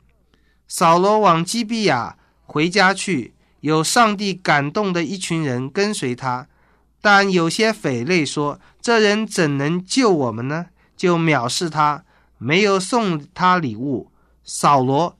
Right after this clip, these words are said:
却不理会。这段经文又让我们看到，神还是严严地责备以色列人，他们要立王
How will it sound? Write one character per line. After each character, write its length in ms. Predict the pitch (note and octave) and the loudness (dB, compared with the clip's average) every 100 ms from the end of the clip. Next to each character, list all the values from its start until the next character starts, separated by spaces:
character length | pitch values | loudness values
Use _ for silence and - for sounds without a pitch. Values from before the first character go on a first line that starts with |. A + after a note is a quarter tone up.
| _ | _
却 220 | - G3 | -6 -6
不 160 | E3 F#3 | -4 -4
理 200 | B2+ F2+ | -4 -8
会。 360 | - E3 - _ _ _ _ _ _ _ _ _ _ _ _ _ _ _ | -8 -8 -8 _ _ _ _ _ _ _ _ _ _ _ _ _ _ _
这 200 | C#4 C#4 | 0 2
段 220 | C4 A3+ | 4 2
经 220 | A#3+ A#3+ | 0 -2
文 120 | G#3 | 0
又 120 | G#3 G#3 | 2 4
让 200 | G#3+ F3+ | 4 2
我 60 | |
们 140 | D3+ E3+ | -2 -2
看 240 | G#3+ F3+ | -2 2
到， 280 | E3+ B2+ - _ _ _ _ _ | 2 2 -2 _ _ _ _ _
神 600 | - - D#3+ D#3+ G3 G#3 _ _ _ | -4 0 2 0 -2 -6 _ _ _
还 260 | - D3 | -2 0
是 400 | F3+ G3+ F#3 B2 - _ | 0 -2 -4 -4 -10 _
严 280 | C#3 C#3+ F3+ | -2 0 0
严 180 | D#3+ D#3 | 0 -2
地 120 | D#3 | -4
责 200 | D#3 C3+ | -4 -4
备 380 | D#3+ F3+ B2+ G2+ _ _ | -2 -2 -2 -6 _ _
以 120 | A2+ | -12
色 220 | A#2+ F#3+ | -6 -2
列 160 | F3 E3 | 0 0
人， 340 | A#2+ A2 A#2+ - _ _ _ _ | -2 -6 -12 -18 _ _ _ _
他 180 | - D3+ | -2 0
们 160 | D#3 | 0
要 180 | D#3+ F3 | 2 2
立 200 | F3+ A#3 | 2 0
王 340 | D#3 A#2+ C3+ | 0 -2 -4